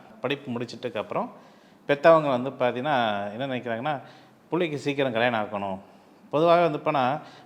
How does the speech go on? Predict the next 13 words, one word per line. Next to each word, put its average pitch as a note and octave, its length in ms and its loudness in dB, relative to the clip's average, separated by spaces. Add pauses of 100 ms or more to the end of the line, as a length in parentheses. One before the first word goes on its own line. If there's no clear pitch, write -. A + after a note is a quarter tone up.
(100)
பதினெட்டு E3 500 4
வயசு E3+ 640 2
தாண்டிட்டாவே C#3 720 4 (500)
பேரண்ட்ஸ் E3+ 320 8
என்ன D#3 160 2
பண்ணுவாங்க C3+ 340 0 (100)
பார்த்தீங்கன்னா, B2 460 -2 (460)
"பொண்ணுக்கு B2 280 4
வந்து A#2 240 0
போனா A2+ 320 2
ஜாதகம் A2 480 2
வந்து G2+ 180 -4
பார்க்கணும், G2+ 520 0